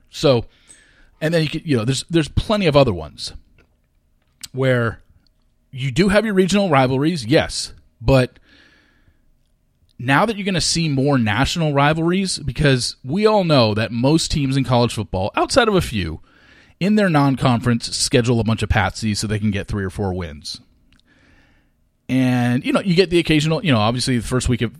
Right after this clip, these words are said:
college football season is always a big deal because that's when you get some good non-conference games. But then if you played one good non-conference game, you usually schedule two or three patsies. Going forward,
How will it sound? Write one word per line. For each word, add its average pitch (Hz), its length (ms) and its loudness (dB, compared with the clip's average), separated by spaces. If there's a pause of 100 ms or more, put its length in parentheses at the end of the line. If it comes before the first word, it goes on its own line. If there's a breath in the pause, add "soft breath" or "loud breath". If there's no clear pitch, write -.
(140)
college 117 260 2
football 101 220 -2
season 107 380 -2
is 98 140 -4
always 101 240 -2
a 98 60 -6
big 92 180 -4
deal 98 180 -4
because 98 360 -8
that's - 280 -4
when 98 220 -4
you 98 80 -8
get 104 200 -6
some 98 140 -8
good 95 160 -4
non-conference 98 560 -6
games. 87 320 -6
But - 160 -6
then 156 360 2 (100)
if 131 100 -2
you 131 80 -6
played 180 220 2
one 196 240 2
good 165 120 4
non-conference 135 460 0
game, 123 220 2
you 110 40 4
usually 117 260 0
schedule 104 300 -4
two 113 160 -4
or 104 40 -2
three 98 180 -4
patsies. 82 540 -10 (1500 soft breath)
Going 170 300 4
forward, 185 500 4